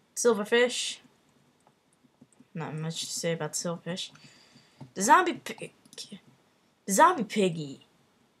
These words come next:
Uh, you turn around as soon as I start snaring. Yo! Zombie!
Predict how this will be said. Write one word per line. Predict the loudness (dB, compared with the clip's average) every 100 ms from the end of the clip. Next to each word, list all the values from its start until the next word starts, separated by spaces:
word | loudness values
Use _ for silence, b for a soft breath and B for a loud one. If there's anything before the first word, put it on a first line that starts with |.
| _ -16 -12
Uh, | -12
you | -12 -8
turn | -6 -2
around | -2 -2
as | -2
soon | -2 -2
as | -2
I |
start | -4 -4 -4 -4
snaring. | -4 -6 -14 _ _ _ _ _ _
Yo! | 12 12 12 10 -6 _ _ -20 _ 2
Zombie! | 6 6 4